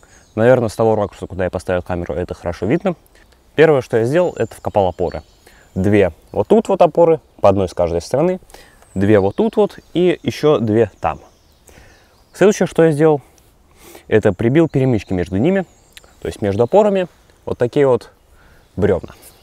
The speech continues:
Тут, тут, там, скорее всего, этого нету. Может и есть, я уже не помню.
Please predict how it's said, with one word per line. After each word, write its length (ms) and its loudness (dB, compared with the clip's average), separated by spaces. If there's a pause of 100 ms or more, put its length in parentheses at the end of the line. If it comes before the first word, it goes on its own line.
(160)
Тут, 280 -2 (200)
тут, 300 -2 (520)
там, 220 0
скорее 260 -2
всего, 180 -10
этого 180 -6
нету. 280 -4 (440)
Может 280 -6
и 40 -2
есть, 240 -4
я 140 -2
уже 120 -12
не 60 -12
помню. 240 -16